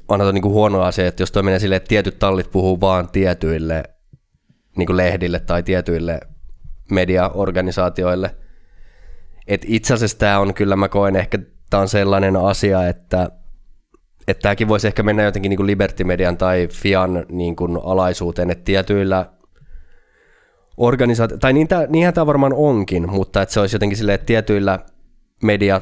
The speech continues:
niinku taloilla tai media-, miksikä näitä nyt mediayrityksillä on,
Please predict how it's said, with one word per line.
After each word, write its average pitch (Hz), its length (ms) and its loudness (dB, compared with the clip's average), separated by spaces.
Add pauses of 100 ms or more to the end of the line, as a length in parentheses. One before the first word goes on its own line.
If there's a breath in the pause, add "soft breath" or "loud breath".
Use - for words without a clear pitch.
niinku 92 260 -2
taloilla 98 380 2
tai 104 140 0
media-, 98 240 2
miksikä 87 300 -4
näitä 90 160 0
nyt - 160 -6
mediayrityksillä 101 880 0
on, 98 300 0